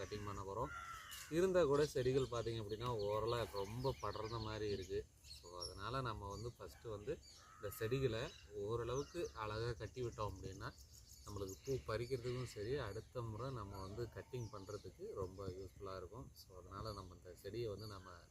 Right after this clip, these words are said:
கட்டி விட போறோம். நிறைய பேர் கேட்ட கேள்வி என்ன அப்படின்னா, கட்டி விடுறதுக்கு என்ன மாதிரி நரம்பு யூஸ் பண்றீங்க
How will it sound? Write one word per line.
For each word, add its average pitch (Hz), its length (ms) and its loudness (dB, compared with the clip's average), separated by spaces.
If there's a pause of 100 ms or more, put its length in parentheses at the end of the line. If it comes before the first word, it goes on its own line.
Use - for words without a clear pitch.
கட்டி 98 220 -8
விட 104 200 -2
போறோம். 101 240 -6 (680)
நிறைய 139 320 6 (140)
பேர் 139 260 8
கேட்ட 117 220 4 (100)
கேள்வி 113 320 2
என்ன 104 120 -4 (120)
அப்படின்னா, 95 420 -8 (220)
கட்டி 104 300 -6
விடுறதுக்கு 120 480 0
என்ன 104 120 -6 (120)
மாதிரி 104 200 -6 (100)
நரம்பு 90 440 -10
யூஸ் 92 240 -14
பண்றீங்க 92 340 -16